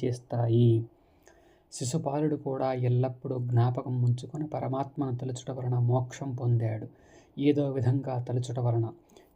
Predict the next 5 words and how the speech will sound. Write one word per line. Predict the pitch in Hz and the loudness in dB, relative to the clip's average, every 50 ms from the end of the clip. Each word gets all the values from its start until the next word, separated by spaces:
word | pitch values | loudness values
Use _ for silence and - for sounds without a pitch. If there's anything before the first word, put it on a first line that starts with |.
| - 143 | -6 -4
యోగాభ్యాసం | 139 139 123 135 131 131 127 127 120 120 123 123 123 123 123 123 - | -4 -2 -2 -2 -2 -2 0 0 2 4 4 4 2 2 0 0 0
చేయువారు | - 123 123 123 120 120 120 135 151 165 160 - - 135 139 | 0 2 2 2 2 0 -2 -2 -2 -4 -6 -8 -8 -6 -2
వారి | 131 127 123 123 123 123 127 | 2 2 4 2 2 0 -2
ఆత్మయందే | 127 123 123 - - - 131 127 123 123 123 120 123 123 | -4 -4 -6 -6 -6 -4 -2 0 0 2 2 4 4 2
పరమాత్మను | 123 - 120 120 120 123 127 127 127 - - 147 127 127 120 | 2 0 0 0 2 2 2 2 0 -4 -4 -2 0 0 0